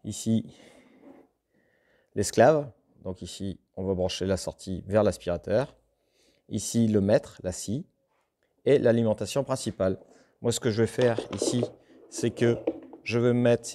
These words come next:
ici une multiprise. Comme ça, je pourrai brancher la scie, la défonceuse ou une ponceuse. L'alimentation générale de l'ensemble avec ma rallonge.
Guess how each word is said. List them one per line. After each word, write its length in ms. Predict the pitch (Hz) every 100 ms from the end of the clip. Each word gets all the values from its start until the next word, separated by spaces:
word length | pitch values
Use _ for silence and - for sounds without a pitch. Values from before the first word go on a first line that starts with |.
| 120
ici 420 | 113 - 113 - - - -
une 100 | 127
multiprise. 540 | 123 117 - 110 175
Comme 140 | - 98
ça, 120 | 120
je 140 | 110
pourrai 240 | 98 110 101
brancher 440 | 104 - 110 107 - -
la 140 | 110
scie, 340 | - - 117 107
la 100 | 107
défonceuse 680 | 110 - 107 - 113 90 -
ou 140 | 147 156
une 80 |
ponceuse. 540 | 113 85 - 104 185 190 _ _ _ _ _ _ _ _ _ -
L'alimentation 880 | 117 127 127 120 113 - 120 117 113 _ _ _ _ _
générale 680 | 98 117 113 107 110 101 87 - - -
de 100 | 101
l'ensemble 520 | 107 104 - 113 104 98
avec 180 | 101
ma 100 | 101
rallonge. 440 | 90 90 120 190